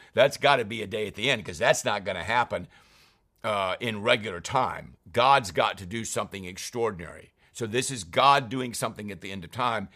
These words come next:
in that day, when that day comes. Let's look at Joel chapter three. Let's see if we see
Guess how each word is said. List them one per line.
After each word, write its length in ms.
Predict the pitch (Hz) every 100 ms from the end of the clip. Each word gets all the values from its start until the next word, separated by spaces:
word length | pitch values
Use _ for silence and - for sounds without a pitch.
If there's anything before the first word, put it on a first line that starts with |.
| - -
in 240 | 123 117
that 220 | 110 101 95
day, 220 | 104 87
when 280 | 82 107 104
that 240 | 95 76
day 200 | 92 85
comes. 500 | - 92 71 57 - _ _ _
Let's 200 | - 101
look 160 | 117 107
at 80 | 87
Joel 440 | 101 110 110 104
chapter 420 | - 110 98 -
three. 460 | 87 - 254 90 76 _ _ _ _ _ _ _ _ _ - - _ _ - _ - -
Let's 160 | -
see 160 | - 160
if 60 |
we 120 | 117 117
see 280 | - 139